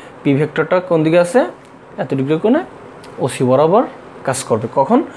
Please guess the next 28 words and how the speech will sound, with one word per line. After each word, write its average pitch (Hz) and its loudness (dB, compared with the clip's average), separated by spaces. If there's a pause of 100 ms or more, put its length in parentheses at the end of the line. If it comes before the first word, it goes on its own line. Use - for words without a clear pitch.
(200)
যখন 139 0
যদি 156 2
ninety 139 0
degree 151 -2
কোণে 170 0
এই 143 0
পি 151 0
ভেক্টরটা 147 0
যায়, 185 0 (440)
তখনই 170 -4 (340)
ওই 143 -2
কর্ণ 139 0
ওসি 139 0
বরাবর 165 4 (480)
বা 135 -2
লব্ধি 135 0 (240)
ওসি 151 -2
বরাবর 160 4
কী 202 -2
করবো? 220 4
ভেক্টরটা 170 0 (440)
কাজ 107 -2 (100)
করবে। 117 -8 (400)
তাহলে 165 2
আমরা 165 4
এখান 165 0
থেকে, 190 2
আহ, - -4